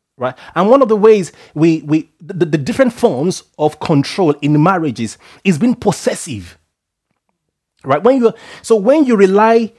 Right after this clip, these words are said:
way too much on another person and expect them to make you feel loved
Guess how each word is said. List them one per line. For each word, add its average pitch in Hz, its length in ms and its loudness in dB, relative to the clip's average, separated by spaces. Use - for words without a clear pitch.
way 240 280 -2
too - 280 -4
much 208 360 0
on 170 240 0
another 208 240 2
person 165 640 -4
and 147 100 0
expect 196 540 -4
them 202 140 0
to 170 120 0
make 190 300 2
you 190 60 0
feel 214 360 -2
loved 123 500 -4